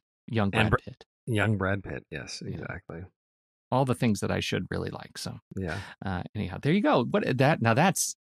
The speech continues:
Speaker 1: that's a heck of a list
Speaker 2: That, that,
Speaker 1: right
Speaker 2: yeah.
Speaker 1: there. There's nine movies on our Arizona list.
Speaker 2: Yeah. That's
Speaker 1: Uh,
Speaker 2: good
Speaker 1: well,
Speaker 2: list.
Speaker 1: w-, well played, Steve.
Speaker 2: And
Speaker 1: So
Speaker 2: we, it, where are we
Speaker 1: Go ahead.
Speaker 2: going? I don't know.
Speaker 1: Oh, yeah.
Speaker 2: You're
Speaker 1: Well,
Speaker 2: d-,
Speaker 1: this
Speaker 2: I
Speaker 1: is
Speaker 2: don't know
Speaker 1: another
Speaker 2: what
Speaker 1: one
Speaker 2: you're d-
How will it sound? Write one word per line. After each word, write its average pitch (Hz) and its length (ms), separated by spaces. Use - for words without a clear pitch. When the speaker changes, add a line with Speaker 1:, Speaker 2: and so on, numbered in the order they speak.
Speaker 1:
that's 180 220
a 127 40
heck 147 200
of 117 80
a 113 40
list - 460
Speaker 2:
That, 127 280
that, 92 80
Speaker 1:
right 92 160
Speaker 2:
yeah. 101 60
Speaker 1:
there. 120 300
There's 147 200
nine 143 640
movies 147 420
on 104 160
our 107 120
Arizona 110 440
list. - 420
Speaker 2:
Yeah. 175 300
That's 143 280
Speaker 1:
Uh, - 40
Speaker 2:
good 175 200
Speaker 1:
well, 214 120
Speaker 2:
list. - 220
Speaker 1:
w-, 117 200
well 117 340
played, - 280
Steve. - 240
Speaker 2:
And 123 100
Speaker 1:
So 123 240
Speaker 2:
we, 117 80
it, 120 80
where 110 140
are 139 60
we 151 100
Speaker 1:
Go 185 100
ahead. 240 100
Speaker 2:
going? - 20
I 107 240
don't 101 200
know. 98 200
Speaker 1:
Oh, 98 40
yeah. 101 260
Speaker 2:
You're 120 100
Speaker 1:
Well, 117 140
Speaker 2:
d-, - 80
Speaker 1:
this 127 80
Speaker 2:
I 120 40
Speaker 1:
is 131 60
Speaker 2:
don't 113 120
know 101 60
Speaker 1:
another 95 80
Speaker 2:
what - 80
Speaker 1:
one 113 100
Speaker 2:
you're 101 80
d- 85 200